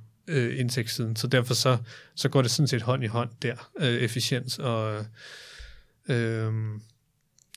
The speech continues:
og minimere, øh, udgift. Der, hvor der kan være nogle, der, hvor det bliver mere tricky,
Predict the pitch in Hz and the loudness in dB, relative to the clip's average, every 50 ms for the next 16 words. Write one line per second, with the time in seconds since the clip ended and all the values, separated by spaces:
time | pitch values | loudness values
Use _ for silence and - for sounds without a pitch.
0 | - - - - - 127 120 120 117 113 113 113 117 120 120 117 113 110 110 - | -10 -10 -6 -2 2 4 6 6 6 4 2 0 0 0 2 2 0 0 -2 -6
1 | - - - - - - - 135 120 117 117 113 113 113 110 110 110 110 110 113 | -12 -18 -20 -20 -6 0 2 4 4 4 2 2 2 2 2 0 0 0 0 0
2 | 165 147 127 120 127 123 113 117 - - - _ _ _ _ - - - 170 170 | 2 2 2 2 2 0 0 -2 -4 -8 -8 _ _ _ _ -4 2 6 6 8
3 | 156 147 139 127 117 - - 123 123 120 117 123 120 117 113 113 113 - - - | 8 8 8 6 6 4 2 2 4 4 2 2 2 0 0 0 -2 -4 -6 -10
4 | - - - 160 156 156 143 123 123 127 117 120 123 135 131 - - - 120 123 | 0 4 6 8 8 8 6 6 4 2 2 4 4 4 4 4 2 2 2 2